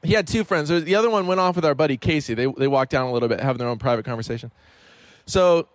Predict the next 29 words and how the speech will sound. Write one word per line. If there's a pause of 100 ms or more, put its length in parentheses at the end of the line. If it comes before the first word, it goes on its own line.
so
Chris
and
I
just
start
worshiping
Jesus
with,
uh,
my
glorious
angelic
voice. (1300)
And,
um, (720)
you
guys
ever,
like,
worship
and
you
just,
like,
feel
the
presence
drop?